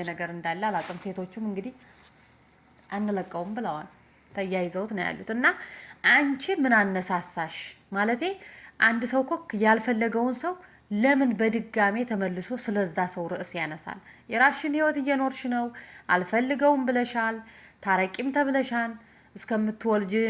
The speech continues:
ከጎንሽ ልሆንም ብሎሻል። በክብርሽ ሰው ለምኖሽ ሳለ ከሱ ጋር መሆን ሲገባሽ አሁን እሱም እምቢ ስትይው ትቶሽ የራሱን ህይወት ሲኖር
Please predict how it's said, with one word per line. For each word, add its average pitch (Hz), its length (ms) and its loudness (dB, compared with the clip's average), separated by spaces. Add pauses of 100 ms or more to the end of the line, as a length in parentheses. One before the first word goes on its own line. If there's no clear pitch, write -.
(180)
ከጎንሽ 214 580 0
ልሆንም 233 380 0
ብሎሻል። 240 500 0
በክብርሽ 202 640 2
ሰው 220 200 -2
ለምኖሽ 196 400 -2
ሳለ 190 260 -2 (500)
ከሱ 269 280 2
ጋር 233 160 6
መሆን 214 280 0
ሲገባሽ 190 760 0 (680)
አሁን 254 460 2 (1160)
እሱም 320 540 0 (600)
እምቢ 285 260 4
ስትይው 254 440 -2
ትቶሽ 233 360 -2
የራሱን 214 380 0
ህይወት 185 300 -2
ሲኖር 214 460 0